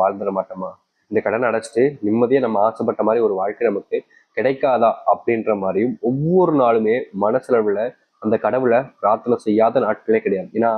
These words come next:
அப்படி துலாம் ராசியினுடைய வாழ்க்கையில இந்த கடன் பிரச்சனையினால ரொம்பவே மன உளைச்சலுக்கு போயிட்டாங்கன்னு தாங்க சொல்லணும். ஏன்னா ஒ-, ஒரு சில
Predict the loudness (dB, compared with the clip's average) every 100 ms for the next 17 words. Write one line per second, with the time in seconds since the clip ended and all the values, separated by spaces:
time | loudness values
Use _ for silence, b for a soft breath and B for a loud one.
0 | -4 -4 -2 -2 -4 b _ 0 0 2
1 | 0 2 0 2 0 -2 -2 -2 0 -2
2 | -4 -4 -4 -4 -6 -4 -4 -2 -2 -2
3 | -2 -2 -2 0 0 0 0 0 0 0
4 | 2 0 0 -2 -2 -4 -2 0 -2 -4
5 | -6 -6 -8 -16 -18 _ b b b _
6 | -2 0 -2 0 4 4 2 2